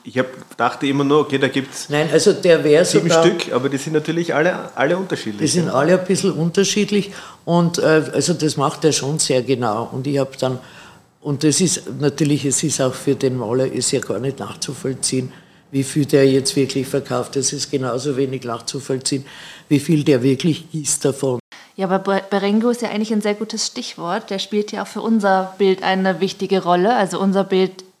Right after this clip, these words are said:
Speaker 3: was wir jetzt in der Ausstellung, unser Star sozusagen, ist ja der Garten der Lüste von neunzehnhundertneunundsechzig, das auch in Venedig geschaffen wurde. Und Sie haben damals erzählt, dass Berengo da den Kontakt vermittelt hat zu dem nachherigen Besitzer,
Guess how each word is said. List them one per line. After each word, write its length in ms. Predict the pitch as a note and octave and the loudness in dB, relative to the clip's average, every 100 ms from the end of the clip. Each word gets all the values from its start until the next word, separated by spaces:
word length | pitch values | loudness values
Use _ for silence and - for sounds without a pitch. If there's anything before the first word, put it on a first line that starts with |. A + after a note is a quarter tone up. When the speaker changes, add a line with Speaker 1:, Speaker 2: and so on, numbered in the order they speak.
| - | -14
Speaker 3:
was 180 | F#3 F#3 | -4 2
wir 80 | |
jetzt 140 | F#3+ F#3+ | 2 0
in 160 | F#3 | -2
der 160 | F#3 D#3 | 2 2
Ausstellung, 400 | F3+ F#3+ F#3 F3+ | 0 0 0 0
unser 400 | F3 E3+ E3+ E3+ - _ _ | -2 -4 -4 -4 -8 _ _
Star 400 | - G3 F#3 F#3+ | -2 2 2 0
sozusagen, 580 | G3+ G3+ F#3 G3 G3 F#3+ | -2 -4 0 2 0 -4
ist 140 | - | -4
ja 80 | F#3+ | -2
der 120 | F#3+ | 0
Garten 340 | F#3 F3+ G3+ | 0 0 0
der 120 | F#3+ F#3+ | 0 2
Lüste 360 | F3+ F3+ G#3 | 0 -2 -4
von 180 | G#3+ F#3+ | 0 0
neunzehnhundertneunundsechzig, 1200 | F3+ F3+ G3+ F3+ F3 F3+ G3 E3 - - C4 - - _ | 0 -2 -2 -2 -2 -2 -2 -6 -10 -6 -6 -6 -12 _
das 160 | G3 F#3+ | -8 0
auch 140 | F#3+ | 2
in 120 | G3+ | 4
Venedig 440 | G3 G3 G3 F#3+ F#3+ | 6 6 4 2 0
geschaffen 560 | G#3 - F#3+ - G#3+ | -4 -2 -4 -2 -2
wurde. 400 | G3 A3 A#3+ A#3+ - | 2 4 4 4 0
Und 460 | G3+ G#3 G#3 G3+ G3 F#3+ | 0 4 4 4 0 -2
Sie 140 | A3 | 2
haben 160 | A3 A3 | 2 4
damals 320 | G3+ G#3 G#3 | 4 2 0
erzählt, 320 | G3+ - G#3 | -2 0 0
dass 100 | G3 | 0
Berengo 680 | F#3+ G3 G3 G3+ F#3+ G3 G3 G3 _ | -2 0 2 2 4 4 2 -2 _
da 160 | G3+ F#3 | 0 2
den 240 | F#3+ F#3+ | 2 0
Kontakt 600 | F#3 G3+ G3 G3 G3 - - | 0 -2 0 -2 -2 -8 -8
vermittelt 600 | - G#3 G#3 G#3 F#3+ - | 2 6 6 4 0 0
hat 340 | F#3 - - - | -2 -2 -8 -10
zu 220 | - G3+ | -4 -2
dem 420 | F#3+ F#3 F3+ F3+ F3+ - - | 0 0 0 -2 -4 -10 -4
nachherigen 640 | F#3+ F3 F3+ F#3 F#3 F3+ | -2 0 -2 -2 -2 -2
Besitzer, 560 | G3 G3 F#3+ E3+ E3 | -2 -2 -2 -4 -4